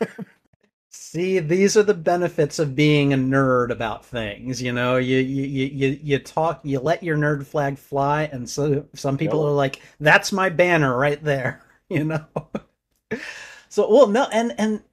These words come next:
Speaker 1: and the thing is, 'cause I remember, you know, we started chatting, and I was like, I was like, "Oh,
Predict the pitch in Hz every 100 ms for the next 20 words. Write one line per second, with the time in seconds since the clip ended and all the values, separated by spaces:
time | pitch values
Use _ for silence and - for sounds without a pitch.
0 | _ 196 196 165 240 247 226 165 - 165
1 | 196 214 185 180 208 196 156 151 151 147
2 | 143 139 156 - 165 143 127 - 151 151
3 | 131 123 131 139 151 147 131 131 123 147
4 | 151 151 - 180 185 170 131